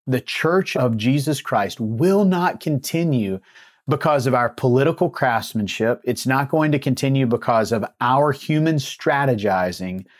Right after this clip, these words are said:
but it is going to continue because this improbable movement that by grace you have placed us in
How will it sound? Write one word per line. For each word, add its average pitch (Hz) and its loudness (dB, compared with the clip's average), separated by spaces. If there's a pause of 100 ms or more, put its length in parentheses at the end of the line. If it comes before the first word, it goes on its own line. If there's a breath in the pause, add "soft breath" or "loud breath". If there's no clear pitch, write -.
(300 loud breath)
but 127 2
it 127 2
is 135 2
going 139 2
to 147 0
continue 135 -2
because 110 -2
this 127 -2
improbable 170 -2
movement 120 -2
that 120 -10
by 127 -2
grace 131 -4
you 180 0
have 160 0
placed 131 0
us - -4
in 95 -8